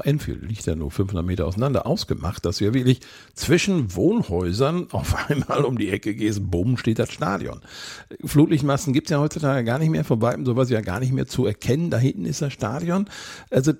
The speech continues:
das ist jetzt raus aus der Wohnbebauung nach draußen gelegt worden. Ich könnte mir vorstellen, dass die Anwohner, die ja wahrscheinlich direkt, äh, um die Ecke ihren, ihren kleinen Garten im, im Hinterhof haben,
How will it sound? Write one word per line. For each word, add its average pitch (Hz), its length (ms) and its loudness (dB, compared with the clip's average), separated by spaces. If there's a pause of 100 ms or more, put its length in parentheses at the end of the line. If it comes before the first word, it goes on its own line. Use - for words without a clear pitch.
das 117 400 -2
ist - 260 -2
jetzt 107 340 2
raus 180 300 2
aus 165 240 -4
der 151 220 0
Wohnbebauung 156 800 2
nach 113 180 -2
draußen 147 480 -2
gelegt 165 340 2
worden. 175 520 2
Ich - 140 -8
könnte 143 160 0
mir 151 80 0
vorstellen, 147 320 0
dass 123 120 0
die - 180 -4
Anwohner, 226 800 0
die 92 260 -8
ja 101 280 -2
wahrscheinlich 101 420 -2
direkt, 120 440 0
äh, 120 100 4
um 110 200 -4
die 101 120 -4
Ecke 147 480 2
ihren, 131 320 -6
ihren 117 560 -6
kleinen 131 760 -2 (120)
Garten 156 600 -4
im, 131 300 -2
im 135 240 -4
Hinterhof 143 560 2
haben, 143 340 0